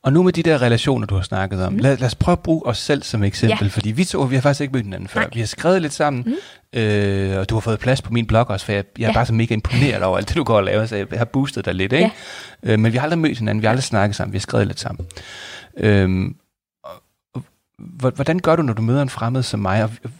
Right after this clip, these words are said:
Speaker 1: virker jeg godt for dig? I
Speaker 2: Jeg tror,
Speaker 1: øvrigt,
Speaker 2: altså,
Speaker 1: sådan,
Speaker 2: det er meget
Speaker 1: så
Speaker 2: sådan... Nu ved jeg, at du også har noget viden jo inden for området, en
Speaker 1: Okay.
Speaker 2: del viden.
Speaker 1: Ja.
Speaker 2: Så jeg tror også, det er det med, at man ved, at personen ved noget om det, og ikke, ja, tænker noget. Jeg tror også, at det er blevet bedre, når jeg er blevet ældre. Jeg er blevet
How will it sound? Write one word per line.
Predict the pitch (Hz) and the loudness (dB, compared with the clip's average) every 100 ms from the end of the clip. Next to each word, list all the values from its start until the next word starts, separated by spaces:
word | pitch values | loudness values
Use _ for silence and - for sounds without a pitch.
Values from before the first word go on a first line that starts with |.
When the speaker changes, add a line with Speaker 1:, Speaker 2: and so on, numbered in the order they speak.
| 123 | 0
Speaker 1:
virker | 160 151 | 0 2
jeg | 104 | -4
godt | - 117 | -4 -6
for | - | -4
dig? | 101 98 107 - _ _ _ | -4 -2 -4 -8 _ _ _
I | - | 0
Speaker 2:
Jeg | 104 | 2
tror, | 320 | 2
Speaker 1:
øvrigt, | 285 | 2
Speaker 2:
altså, | - | -4
Speaker 1:
sådan, | - | 0
Speaker 2:
det | 262 | 2
er | |
meget | 247 254 285 | 2 -2 -2
Speaker 1:
så | |
Speaker 2:
sådan... | 285 226 - _ _ _ _ _ | -4 -6 -10 _ _ _ _ _
Nu | 294 | 0
ved | 285 254 | 4 4
jeg, | 214 | 2
at | 214 | 0
du | 269 | 2
også | 226 233 | 2 2
har | 233 233 - | -2 -2 -2
noget | 226 226 | -4 -2
viden | 220 254 277 269 | 0 2 0 -2
jo | 226 | -4
inden | 214 208 214 | -2 -4 -4
for | |
området, | 202 185 185 196 202 | -6 -6 -8 -8 -4
en | 208 | 0
Speaker 1:
Okay. | - 113 | 0 0
Speaker 2:
del | 101 | -2
viden. | 101 101 104 - - | -4 -6 -8 -10 -4
Speaker 1:
Ja. | 92 - | -4 0
Speaker 2:
Så | |
jeg | 269 | 0
tror | 294 | 2
også, | 285 - | 0 0
det | 247 | -2
er | |
det | 262 | 0
med, | 254 240 - | 0 -4 -6
at | 233 | -6
man | 220 214 | -2 2
ved, | 277 - - _ _ - | 2 0 -14 _ _ -20
at | 240 | -16
personen | 233 247 233 220 | -6 -4 0 2
ved | 262 | 2
noget | - 233 | 0 -4
om | 226 226 | -4 -6
det, | - 226 | -6 -4
og | |
ikke, | - 226 247 - _ _ _ _ _ _ _ - | -2 -2 -6 -8 _ _ _ _ _ _ _ -8
ja, | 220 - _ _ - | -8 -8 _ _ -8
tænker | - 240 269 | -4 -2 -2
noget. | 233 | -2
Jeg | 226 | -4
tror | - 320 | 0 0
også, | 302 - | 0 0
at | |
det | 277 | 0
er | |
blevet | 262 254 | 2 2
bedre, | 262 254 285 | 4 4 4
når | 285 | 0
jeg | |
er | 233 | -2
blevet | 240 240 | -2 0
ældre. | 233 226 254 | 0 0 0
Jeg | 247 | -2
er | |
blevet | 233 240 | -2 -2